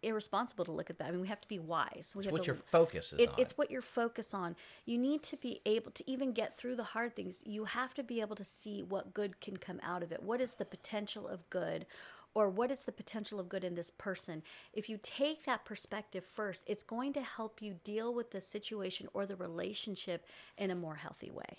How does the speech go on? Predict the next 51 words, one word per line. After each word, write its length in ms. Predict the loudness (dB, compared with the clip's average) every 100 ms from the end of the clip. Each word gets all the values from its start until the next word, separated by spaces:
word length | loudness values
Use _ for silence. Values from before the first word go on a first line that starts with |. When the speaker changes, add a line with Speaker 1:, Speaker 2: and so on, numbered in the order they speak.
| -16 -20 -18 0
Speaker 2:
Angie, 320 | 2 4 4
thank 280 | 4 2 0
you 40 |
so 140 | -2
very 200 | 2 2
much. 380 | 2 -2 -4 -8
Speaker 1:
Absolutely. 520 | -10 -10 -8 -6 -8 -6
Speaker 2:
You 100 | 4
know, 80 | 4
folks, 320 | 8 6 6
as 140 | 4 6
I 80 | 6
was, 240 | 4 4
uh, 280 | 6 8 6
looking 360 | 4 2 2 0
at 120 | -2
this 260 | 0 0 0
and 120 | -2
prepping 360 | 2 2 0 -6
for 140 | -10
the 80 | -8
show, 360 | -2 0 0
ten 240 | -2 -4 -4
Tips 260 | -2 -4
for 160 | -2 -2
a 20 |
Healthy 300 | 0 -2 -2
Soul, 320 | -4 -2 0
I 80 | 0
realized 500 | 0 0 2 0 -2 -8 -20 -20 -10 0
if 240 | 0 2
you're 220 | 0 2
able 240 | 2 0 -4
to 80 | -4
do 280 | -4 -4
these 260 | -2 -4 -6
ten 260 | -6 -6 -6
things, 380 | -6 -6 -8
or 60 | -10
the 100 | -8
majority 560 | -8 -4 -2 0 0 0
of 180 | 0
them, 200 | -2 -6 -6 -16 -8
or 120 | -4
your 140 | -2
goal 380 | 0 2 2 2
is 160 | -2 -4
to, 320 | -8 -8 -8 -8
to 140 | -8
reach 420 | -4 -4 -4 -8
this, 460 | -4 -4 -2 -4